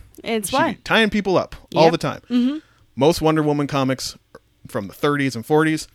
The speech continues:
Speaker 2: she's usually getting tied up at some point. <laughs>
Speaker 1: Yep.
Speaker 2: As we said, Grant Morrison likes to take these weird things, weird elements of the characters from their origins, and recontextualize them. So that's what he tried to do here.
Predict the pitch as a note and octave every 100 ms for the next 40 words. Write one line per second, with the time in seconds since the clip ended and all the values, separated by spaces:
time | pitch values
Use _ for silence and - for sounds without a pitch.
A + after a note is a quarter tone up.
0 | _ - G#2+ G2+ C3 C3 C3 B2 - A#2
1 | A2+ A#2+ - F#2+ - - - - - -
2 | A3 - _ _ _ _ _ - A#2 D3+
3 | G3+ D3 D#2 - _ _ - C#3+ D3 A#3+
4 | E3 C3+ B2 C3+ _ _ _ - _ _
5 | - A2 B2 B2+ - - C3+ A#2+ A#2+ B2+
6 | - - - C#3 B2+ B2+ A#2 A#2 B2+ C#3
7 | C#3 C#3 C3+ _ _ _ - C3 A2+ A2
8 | B2 - _ _ - A2+ A#2 A#2 - -
9 | B2 A2+ A#2 B2+ A#2 - B2 A2+ A2 A2+
10 | - _ - G#2 F2 F#3+ C#3+ A#2 A#2 -
11 | _ _ _ _ _ _ _ C3 B2+ B2
12 | B2 B2+ A2 - G2 D#2+ - - - -
13 | - - C4+ B3+ B3+ B3 - G3+ G3 F#3
14 | G3+ F#3 F#3 -